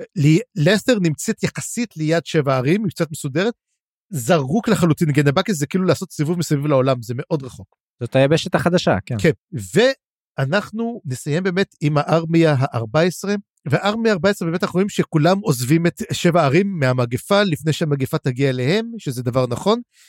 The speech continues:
Speaker 1: ואז גרב מגיע ונותן פה נבואה. עכשיו, אני חייב להגיד משהו, אמ, אמרנו על הקריין החדש ודיברנו עליו דברים טובים, דברים רעים,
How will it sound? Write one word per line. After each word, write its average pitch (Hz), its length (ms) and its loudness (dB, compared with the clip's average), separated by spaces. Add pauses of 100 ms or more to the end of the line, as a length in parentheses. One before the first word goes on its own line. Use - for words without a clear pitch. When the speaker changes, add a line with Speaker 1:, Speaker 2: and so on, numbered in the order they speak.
(220)
Speaker 1:
ואז 214 500 0 (100)
גרב 151 380 4 (320)
מגיע 147 580 2 (760)
ונותן 156 460 2
פה 220 280 2 (280)
נבואה. 151 580 0 (560)
עכשיו, 165 320 2 (320)
אני 151 140 0
חייב 190 260 2
להגיד 175 380 2
משהו, 131 400 0 (880)
אמ, 143 140 4 (400)
אמרנו 208 260 2
על 196 120 4
הקריין 160 420 2
החדש 175 400 0
ודיברנו 156 280 0
עליו 180 160 2
דברים 135 200 -2
טובים, 165 260 -4
דברים 170 200 -2
רעים, 190 180 0